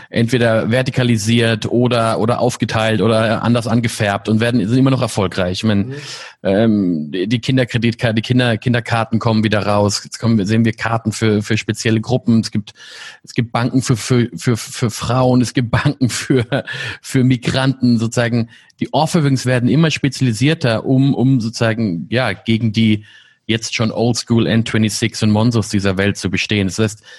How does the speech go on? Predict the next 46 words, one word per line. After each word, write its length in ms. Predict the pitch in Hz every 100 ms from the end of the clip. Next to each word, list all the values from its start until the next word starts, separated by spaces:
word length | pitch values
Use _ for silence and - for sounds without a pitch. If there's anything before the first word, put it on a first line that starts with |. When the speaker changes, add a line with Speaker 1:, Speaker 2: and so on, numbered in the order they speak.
| -
Speaker 1:
selbst 240 | - 131 -
bei 80 | 143
diesen 280 | 156 -
alten 380 | - 165 208 180
Modellen 680 | 147 131 135 165 113 110 113 - - _
gibt's 260 | 127 123 120
jetzt 220 | 123 123
schon 160 | - 117
wieder 140 | 117 _ _
Teams, 180 | 117 113
die 80 | 107
versuchen, 360 | 101 101 95
das 180 | 95 92
zu 80 | 101
disrupten, 480 | 90 95 92 - 85
was 140 | 87
ich 340 | 98 101 - -
wahnsinnig 220 | 92 95
spannend 260 | - 92 90
finde. 280 | 90 92 - _ - - -
Speaker 2:
Ja, 120 | -
und 80 | 180
auch 120 | 151
mal 120 | 156
sieht, 180 | 143 180
wie 80 | 135
schnell 260 | 139 156
das 200 | 180 135
geht. 240 | - 127 123
Das 120 | 120
heißt, 160 | 131 127
wenn 120 | 135
man 80 | 131
jetzt 180 | 151
in 80 | 151
der 80 | 139
Branche 500 | 127 127 143 156 151
schon 220 | 139 147
von 380 | 131 143 147 147 -
den 120 | 143 139
alten 500 | 135 156 175 170 151
Neobanken 560 | 156 208 143 135 131
spricht, 400 | 147 135 143 104
Speaker 1:
Ja. 80 | 143
Speaker 2:
ja, 220 | 139 151
so, 100 | 156